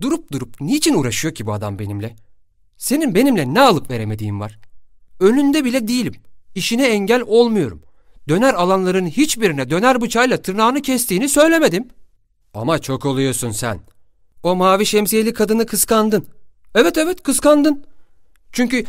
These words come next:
hiçbir zaman öyle güzel bir kadın senin döner arabana yanaşıp da "Dönerin kaça, kuzu mu, dana mı?" diye sormadı. Çünkü senden döner almaz. Ne yaptın o kadın bana masmavi gözleriyle bakarken?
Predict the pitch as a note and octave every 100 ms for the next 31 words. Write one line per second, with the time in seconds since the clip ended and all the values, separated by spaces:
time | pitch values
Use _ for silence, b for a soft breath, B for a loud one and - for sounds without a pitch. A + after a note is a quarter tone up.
0 | B G#3 - D#4+ C4+ G#3 F#3 F#3+ A3+ G#3+
1 | G3 F#3+ A3+ F#3 - D#3 D3+ C#3 - G3+
2 | G3+ F3 F#3 G#3+ F#3 D#3+ D3 D3 D3 D#3+
3 | D#3+ - C#4+ B3+ b b b - F3 G#3
4 | A#3+ C#4+ C#4+ C#4 C4 - - - G#3+ A#3
5 | C4+ D4+ D#3+ F#3+ A3 G#3 D#3+ F3 C#4 D4+
6 | D#4+ C#4+ E3 C3+ - - - - - -
7 | D#3 D3+ - D3 D#3 D#3 C3 C#3+ G3 -
8 | B2 C3 C3 G2 - - _ _ _ _
9 | _ - G#3 A#3+ - F3+ D#3+ D#3+ D#3 D3
10 | D3 C#3 D3 - C#3+ C3 C3 C3 A#2+ C3
11 | B2+ B2+ C3 C#3 C#3+ G3